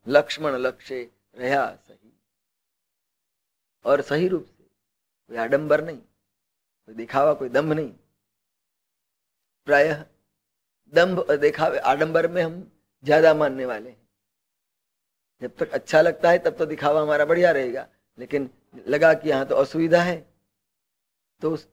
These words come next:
आडंबर को, आडंबर फिर आ जाएगा, भागेंगे वहां।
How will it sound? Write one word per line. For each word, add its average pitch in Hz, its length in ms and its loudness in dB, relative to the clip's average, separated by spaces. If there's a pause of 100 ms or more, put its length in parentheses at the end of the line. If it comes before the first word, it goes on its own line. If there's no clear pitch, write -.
आडंबर 156 340 -2
को, 143 200 -8 (520)
आडंबर 170 380 2
फिर 143 180 -4
आ 127 120 -4
जाएगा, 120 380 -8 (420)
भागेंगे 135 400 -2
वहां। 113 200 -14